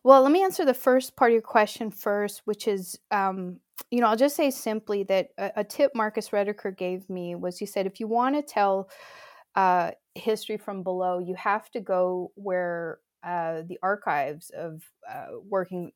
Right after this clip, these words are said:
working class and, and poor people are held," right? And so, you know, unlike,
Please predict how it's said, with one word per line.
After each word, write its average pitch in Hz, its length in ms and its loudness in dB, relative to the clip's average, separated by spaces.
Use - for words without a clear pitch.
working 190 280 -2
class 170 500 -6
and, 175 240 -10
and 180 140 -8
poor 185 120 -2
people 190 340 -8
are 156 100 -6
held," - 460 -4
right? 180 420 -2
And 160 220 -10
so, 175 220 -2
you 185 120 -2
know, 175 140 -2
unlike, 180 420 -2